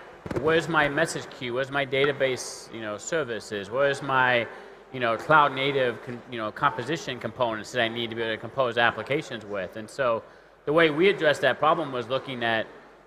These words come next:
at not where the industry was today with monolithic applications, but how do you enable cloud native applications?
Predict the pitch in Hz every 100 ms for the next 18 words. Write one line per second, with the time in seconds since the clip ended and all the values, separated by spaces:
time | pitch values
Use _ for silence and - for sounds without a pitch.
0 | _ 120 120 147 160 139 139 156 156 139
1 | 135 143 139 139 131 131 127 - 120 127
2 | 170 147 120 117 135 127 120 175 165 123
3 | 110 107 104 120 110 120 110 120 113 151
4 | 160 147 123 120 139 151 123 - 135 117
5 | 110 110 113 110 110 104 110 104 101 -
6 | 104 92 98 92 -